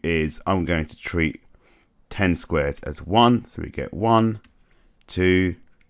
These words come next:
three, and then we've got four. So that means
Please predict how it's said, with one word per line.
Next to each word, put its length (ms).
three, 520
and 160
then 80
we've 100
got 280
four. 380
So 520
that 180
means 560